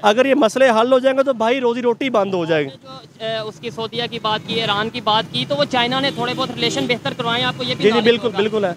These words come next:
Speaker 2: चाइना सऊदी और ईरान के relation बेहतर करवा सकता है, बिल्कुल neighbor में India है, बिल्कुल neighbor में पाकिस्तान है, तो हमारे relation कश्मीर के मामले में क्यों नहीं बेहतर करवा देता? मतलब दूसरे घर जाके हम बन रहे हैं। एशिया के खित्ते में अगर बात करें, अपने हमसायों के रिलेशन क्यों नहीं बेहतर करवा पा रहा?
Speaker 1: कैसे करवाए?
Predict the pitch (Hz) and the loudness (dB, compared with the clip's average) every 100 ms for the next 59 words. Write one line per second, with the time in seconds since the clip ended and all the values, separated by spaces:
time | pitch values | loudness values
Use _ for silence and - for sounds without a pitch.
0 | - 294 302 349 311 277 294 339 330 269 | -4 -4 -2 -4 -4 -8 -4 2 4 4
1 | 277 359 311 302 311 302 285 320 311 285 | 2 -2 -2 -2 -2 -4 -2 -2 0 2
2 | 277 311 311 330 302 370 403 359 311 302 | 2 0 0 0 2 0 2 4 4 4
3 | 311 302 285 294 302 294 294 302 320 294 | 4 0 0 2 2 2 -2 -4 -2 0
4 | 277 294 302 - 269 311 - 311 330 349 | 0 0 0 0 0 -2 0 2 2 2
5 | 311 285 285 349 339 330 349 349 302 311 | 2 2 2 2 -2 0 -2 -2 -2 0
6 | 320 294 277 294 294 269 269 247 247 254 | 4 4 4 2 2 0 0 0 0 0
7 | 247 220 208 226 285 277 302 240 262 269 | 2 2 2 -2 -2 0 0 -2 -6 0
8 | 339 320 311 - 269 269 294 277 285 277 | 0 2 0 0 2 2 0 0 0 0
9 | 254 220 240 262 277 294 269 277 294 330 | -2 0 0 0 0 -2 -2 -4 0 0
10 | 320 302 262 277 277 277 277 240 240 - | 0 -4 -4 0 0 0 -2 0 0 0
11 | 269 277 262 - - 269 311 294 294 233 | -2 -2 -2 -8 -4 -2 0 0 0 2
12 | 220 285 330 330 294 269 294 262 262 233 | 2 2 0 0 0 0 0 2 2 2
13 | 240 240 226 190 165 151 147 - 220 202 | 0 -2 0 0 0 -4 -18 4 4 6
14 | 240 220 180 139 | 6 6 4 4